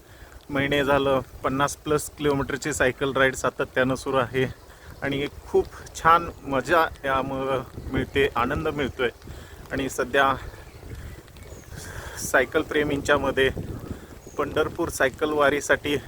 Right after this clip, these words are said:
प्रॅक्टिस राईड सुरू आहेत, त्यातलाच हा एक भाग आहे.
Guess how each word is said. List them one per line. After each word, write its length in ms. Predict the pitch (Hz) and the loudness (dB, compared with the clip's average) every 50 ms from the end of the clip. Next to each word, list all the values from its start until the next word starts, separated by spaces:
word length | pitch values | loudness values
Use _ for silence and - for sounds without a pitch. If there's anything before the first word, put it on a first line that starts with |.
| - - - - - - | -10 -16 -18 -18 -4 0
प्रॅक्टिस 460 | 147 131 - - - 185 185 - - | 0 0 0 0 0 0 0 2 4
राईड 220 | 165 151 143 143 | 4 6 6 4
सुरू 260 | 139 - - 147 139 135 | 2 -2 -2 0 4 6
आहेत, 280 | 135 131 107 131 117 - - - - - - - - - - | 6 6 4 2 -2 -2 -4 -12 -20 -20 -20 -20 -20 -6 -2
त्यातलाच 400 | 156 135 127 143 147 147 147 - - | 0 0 2 2 2 0 0 2 2
हा 120 | 143 139 | 4 4
एक 180 | 139 143 143 143 - - - - - - - - - 143 | 4 4 2 -2 -6 -12 -20 -20 -20 -20 -20 -20 -16 -12
भाग 300 | 123 120 131 135 120 127 147 156 151 139 - - - - | -2 0 0 0 2 2 4 4 4 2 0 -2 -8 -4
आहे. 360 | 160 147 135 120 139 151 160 | 0 0 0 0 0 0 -2